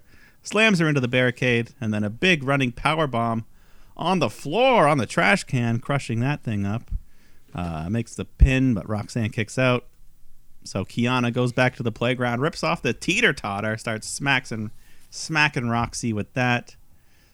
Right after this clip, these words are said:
So great usage of this playground theme. Uh, and then Kiana goes for a moonsault off the barricade. Roxanne avoids it, grabs Kiana's bag,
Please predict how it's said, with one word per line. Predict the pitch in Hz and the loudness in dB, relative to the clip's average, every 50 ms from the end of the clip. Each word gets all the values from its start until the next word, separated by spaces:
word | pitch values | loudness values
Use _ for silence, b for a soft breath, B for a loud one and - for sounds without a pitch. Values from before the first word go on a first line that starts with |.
| _ _ | _ _
So | - - 87 85 87 | -12 -10 -6 -6 -6
great | 90 - 190 220 175 139 | 0 2 4 4 4 4
usage | 135 127 113 - 110 90 90 | 2 0 0 0 -4 -4 -6
of | 92 80 | -6 -8
this | 76 78 - - | -8 -10 -12 -12
playground | - - - 98 90 85 87 82 82 82 85 - | -12 -8 -6 -6 -6 -6 -6 -6 -6 -8 -8 -8
theme. | - 90 87 85 85 87 98 101 _ _ _ _ _ - - | -8 -6 -4 -4 -4 -6 -8 -10 _ _ _ _ _ -16 -14
Uh, | 73 65 67 65 64 58 62 62 58 - _ _ _ _ _ _ _ _ _ _ _ _ _ _ _ _ _ _ _ _ _ _ - | -14 -12 -12 -12 -14 -14 -14 -16 -16 -20 _ _ _ _ _ _ _ _ _ _ _ _ _ _ _ _ _ _ _ _ _ _ -8
and | 87 82 80 | -8 -8 -6
then | 78 78 | -8 -10
Kiana | - - - 101 110 139 170 180 156 113 101 127 160 165 - _ | -12 -10 -8 -4 -4 -2 0 0 0 2 0 0 -2 -2 -6 _
goes | - 120 120 117 | -6 -4 -4 -4
for | - 107 98 | -4 -4 -2
a | 92 87 | -2 -2
moonsault | 85 98 151 214 277 320 - - - 107 98 98 - | 0 0 2 2 2 2 0 -2 -2 -2 -2 -2 -2
off | - 107 107 - | -4 -6 -6 -6
the | - | -6
barricade. | 87 113 143 165 165 - - 113 107 117 143 156 - - _ b b b b b b b b b b b b b | -4 -2 0 0 0 -2 -2 -2 -2 0 -2 -2 -4 -8 _ b b b b b b b b b b b b b
Roxanne | 131 120 113 107 - - 135 120 113 | 0 0 0 0 0 0 0 2 2
avoids | 101 107 143 170 170 165 147 151 | 2 2 4 4 4 4 4 4
it, | 160 160 - - - - - - - - - - | 4 4 4 0 -10 -20 -20 -20 -20 -20 -18 -6
grabs | - 156 156 147 139 - | 0 2 2 2 2 0
Kiana's | - - 160 143 135 139 135 123 110 110 | -4 0 2 2 4 4 4 2 2 0
bag, | 104 - 131 131 139 139 135 135 131 131 | -2 0 2 4 6 6 4 4 2 0